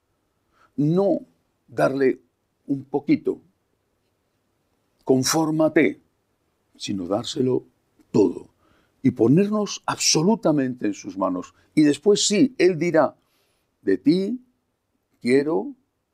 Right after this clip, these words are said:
que seas un padre, una madre de familia. De ti quiero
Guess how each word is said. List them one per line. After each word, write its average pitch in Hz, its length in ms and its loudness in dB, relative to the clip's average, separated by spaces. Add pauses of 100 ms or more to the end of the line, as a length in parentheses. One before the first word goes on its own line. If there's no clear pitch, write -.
que - 100 -20
seas - 360 -6
un 98 140 -10
padre, 139 420 -2
una 110 200 -6
madre 101 340 -2
de - 100 -10
familia. - 500 -20 (760)
De 117 200 2
ti 175 280 -4
quiero 180 520 -4